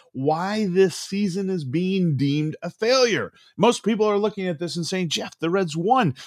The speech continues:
They had a winning record. They had the fifth best record in the last twenty-one years."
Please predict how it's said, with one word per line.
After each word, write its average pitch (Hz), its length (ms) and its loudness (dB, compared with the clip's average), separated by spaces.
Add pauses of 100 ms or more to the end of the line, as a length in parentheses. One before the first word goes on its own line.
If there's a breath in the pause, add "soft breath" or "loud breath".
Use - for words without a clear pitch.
(160 loud breath)
They 190 80 2
had 208 140 8
a - 20 8
winning 214 320 0
record. 202 460 0 (240 soft breath)
They 196 120 4
had 196 200 4
the 208 80 2
fifth 226 340 0
best 202 300 2
record 233 400 2
in 196 100 4
the 190 80 2
last 196 380 0
twenty-one 214 580 0
years." 233 500 -2